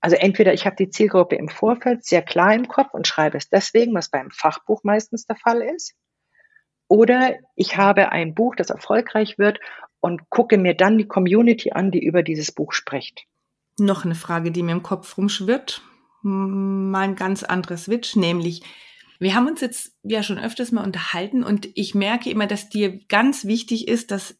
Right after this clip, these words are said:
Speaker 2: eine Marke ganzheitlich gesehen ist. Also
Speaker 1: Ja.
Speaker 2: eine Marke ganzheitlich zu sehen.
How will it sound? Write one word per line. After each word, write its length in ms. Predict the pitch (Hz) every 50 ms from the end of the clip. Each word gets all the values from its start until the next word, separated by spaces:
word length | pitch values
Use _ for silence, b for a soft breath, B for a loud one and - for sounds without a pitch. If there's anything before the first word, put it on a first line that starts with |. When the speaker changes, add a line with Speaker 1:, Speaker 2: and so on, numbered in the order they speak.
| _ _ _
Speaker 2:
eine 120 | - 180 180
Marke 400 | 175 175 170 180 202 - 220 202 -
ganzheitlich 840 | - 165 151 151 156 160 - - 165 147 151 156 - - 160 - -
gesehen 460 | - 165 - - 160 156 139 - -
ist. 320 | 160 170 - - - - _ _ _
Also 140 | 175 175
Speaker 1:
Ja. 60 | 165 156
Speaker 2:
eine 80 | 175 175
Marke 300 | 170 180 - 185 175 - _ _ _
ganzheitlich 520 | 165 165 165 - 165 151 - - 165 165
zu 120 | - - 160
sehen. 180 | - 170 165